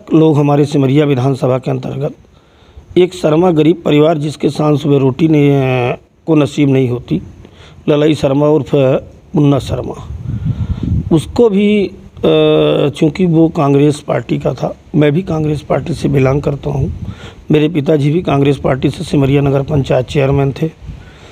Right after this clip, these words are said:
मेरे मिसेज भी, अ, जनपद पंचायत सिरमौर की जनपद अध्यक्षा थी,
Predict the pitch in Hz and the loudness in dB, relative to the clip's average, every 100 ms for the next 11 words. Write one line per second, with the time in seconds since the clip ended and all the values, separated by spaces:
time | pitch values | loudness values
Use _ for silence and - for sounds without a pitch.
0 | - - - - - 160 170 160 131 165 | -20 -20 -20 -8 0 2 4 2 2 0
1 | 151 160 160 175 175 175 170 - - - | 2 4 4 4 4 4 0 -4 -12 -8
2 | - - 151 147 151 151 143 131 143 147 | -6 -2 0 2 2 2 0 0 -2 -2
3 | 151 156 143 147 143 131 147 131 135 147 | -2 0 0 2 0 0 0 2 0 0
4 | 165 147 135 131 139 131 131 - 143 127 | -2 0 -2 0 -2 0 -2 -2 -4 -2
5 | 170 - - | -8 -10 -16